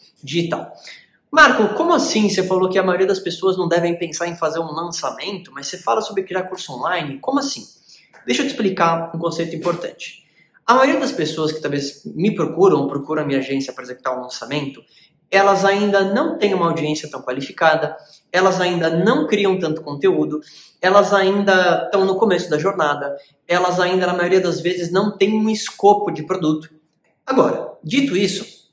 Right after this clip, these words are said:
significa que não é possível fazer um lançamento lucrativo? Não, é possível fazer um lançamento lucrativo.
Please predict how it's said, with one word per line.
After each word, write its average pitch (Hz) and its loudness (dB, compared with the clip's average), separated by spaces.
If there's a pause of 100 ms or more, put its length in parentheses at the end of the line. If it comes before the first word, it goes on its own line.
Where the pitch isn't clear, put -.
(400)
significa 233 0
que 185 0
não 180 0
é 190 2
possível 185 -2
fazer 156 -2
um 147 0
lançamento 147 -4
lucrativo? 139 -4 (880)
Não, 262 2
é 170 0
possível 214 0
fazer 180 0
um 180 -4
lançamento 160 -6
lucrativo. 226 -4